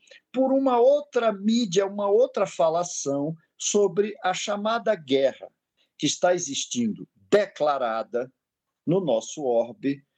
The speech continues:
nessas duas posições de irmãos nossos e nações estabelecidas por fronteiras, né,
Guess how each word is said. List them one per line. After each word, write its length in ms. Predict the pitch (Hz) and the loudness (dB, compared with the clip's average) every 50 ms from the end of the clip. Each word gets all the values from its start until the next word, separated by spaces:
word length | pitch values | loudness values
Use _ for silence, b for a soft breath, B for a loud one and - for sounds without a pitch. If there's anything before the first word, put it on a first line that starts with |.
| _ _ - | _ _ -2
nessas 460 | - 170 180 175 - 175 165 - - | 0 0 0 0 -2 -4 -4 -6 -8
duas 460 | 117 127 160 262 262 226 175 - - | -10 -4 0 2 2 2 2 0 -2
posições 1120 | - - - 170 156 - 127 117 - - - 117 117 117 120 117 110 104 - - - _ _ _ _ _ | -6 -2 0 0 0 0 -4 -8 -8 -6 -4 -4 -2 -2 0 0 -2 -2 -4 -8 -10 _ _ _ _ _
de 140 | - 113 160 | -6 -4 -2
irmãos 560 | 190 180 - 104 113 135 147 139 123 - 92 | -2 -2 -2 -2 -2 0 0 0 -2 -2 -2
nossos 540 | 101 107 120 139 147 - - - 101 90 90 | 0 2 2 2 2 -2 -6 -14 -14 -10 -6
e 80 | 107 131 | -2 0
nações 600 | 131 123 110 110 - - - 127 127 123 107 85 | 0 0 0 -2 -4 -8 -4 -2 -2 -2 -4 -6
estabelecidas 840 | 95 - - - 107 104 113 101 104 92 - - 110 92 98 98 - | -10 -8 -4 -4 -4 -4 -4 -6 -6 -8 -10 -10 -12 -10 -10 -12 -12
por 180 | _ - 147 127 | _ -12 -12 -12
fronteiras, 880 | - - 117 107 101 87 - _ - 151 147 - - - - - - _ _ _ _ _ _ _ _ - | -10 -6 -4 -2 -2 -4 -4 _ 0 0 2 0 0 -4 -8 -12 -14 _ _ _ _ _ _ _ _ -6
né, 280 | - 101 123 160 185 | -2 0 0 0 0